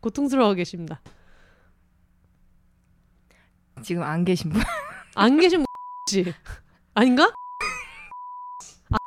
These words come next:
Speaker 1: 씨, 알겠습니다. 여기까지 하고 넘어갈게요. 그리고
Speaker 2: 좋아 넘어갔어요. 아, 그러니까,
Speaker 1: 네.
Speaker 2: 그러니까 제가 되게 갈 때 같아요. 그때그때 멋있는 사람한테
Speaker 1: 음, 근데
Speaker 2: 그냥
Speaker 1: 되게 입구맴이잖아요.
Speaker 2: 어, 어,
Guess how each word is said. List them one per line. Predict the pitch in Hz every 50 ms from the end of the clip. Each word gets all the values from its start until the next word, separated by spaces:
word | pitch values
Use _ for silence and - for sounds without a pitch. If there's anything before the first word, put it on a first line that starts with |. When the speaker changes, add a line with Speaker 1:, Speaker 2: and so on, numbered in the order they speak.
| - - - - - - - - - - - -
Speaker 1:
씨, | 214 214 214 214 220 233 233 214
알겠습니다. | 175 175 180 208 202 - 196 175 170 160 185 240 339 403 - _ _ _ _ _ _ _ _ _ _ _ _
여기까지 | 202 208 208 - 208 175 190
하고 | 180 175 165
넘어갈게요. | 160 170 165 165 170 160 - 190 233 330 - _ -
그리고 | 226 220 220 277 359 453 - - - - - - - - - - - 208
Speaker 2:
좋아 | 165 180 165 156
넘어갔어요. | 135 135 131 139 143 139 - - 151 131
아, | - -
그러니까, | 160 175 175
Speaker 1:
네. | 208 185 175
Speaker 2:
그러니까 | 240 220 - -
제가 | - 202 214 240 233
되게 | - 180 180
갈 | - - 202 202
때 | - - 254
같아요. | 208 170 - - 202 165 151
그때그때 | - 196 - - 262 262 233 233 - - 185
멋있는 | 160 156 180 190 247 240 220
사람한테 | 220 214 185 180 165 165 156 - 202
Speaker 1:
음, | 226 233 226 220 214 214 208 - - - - - -
근데 | - 311 320 349 370 415 415 415 381 285 202 170 -
Speaker 2:
그냥 | _ _ _ -
Speaker 1:
되게 | - 233 226 214 214
입구맴이잖아요. | 214 247 - _ - 403 427 415 359 277 233 208 175 160 - _ - 202 175 196 190 202 165 165 202
Speaker 2:
어, | 226 214 208 202
어, | 185